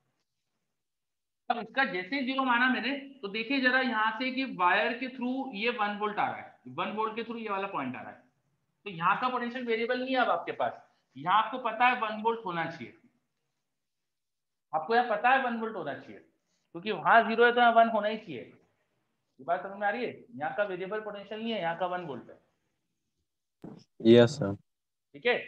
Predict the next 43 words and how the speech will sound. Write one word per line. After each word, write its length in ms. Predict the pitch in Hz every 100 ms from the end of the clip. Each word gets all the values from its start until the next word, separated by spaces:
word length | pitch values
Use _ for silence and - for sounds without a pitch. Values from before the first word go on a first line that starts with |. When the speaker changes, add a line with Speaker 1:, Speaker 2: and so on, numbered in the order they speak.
| - _ _ _
Speaker 1:
क्यों 140 | 196 226
one 180 | 226 226
volt 160 | 240
बोल 160 | 226 233
दिया 100 | 240
directly? 420 | 226 226 226 262 262 - - 151
भैया 180 | 220
एक 160 | 269 -
cell 180 | 208 247
ही 120 | 254
तो 80 | 277
है, 460 | 277 277 - - -
कुछ 120 | 196
branch 400 | 160 160 202 -
में 100 | 240
resistance 480 | 240 175 175 233 233
थोड़ी 200 | 269 262
है, 100 | 233 - - - _ 214
तो 60 |
एक 100 | 220
cell 300 | - 202 240
है, 360 | 240 240 - - -
वहाँ 180 | 151 180
का 80 | 226
ज़ीरो 260 | 185 220 254
तो 100 | 240
यहाँ 140 | 196
का 100 | 208
one 160 | 196 202
volt 220 | 220 220
ही 60 | 247
होना 180 | 233 233
चाहिए, 200 | 233 226
Cell 220 | 170 165
की 60 | 208
property 420 | 196 196 226 262
होती 260 | 254 247 220
है 60 |
कि 380 | 220 - - 185
potential 360 | 175 185 185 190
drop 240 | 196 196
of 160 | 208 -
cell 180 | 220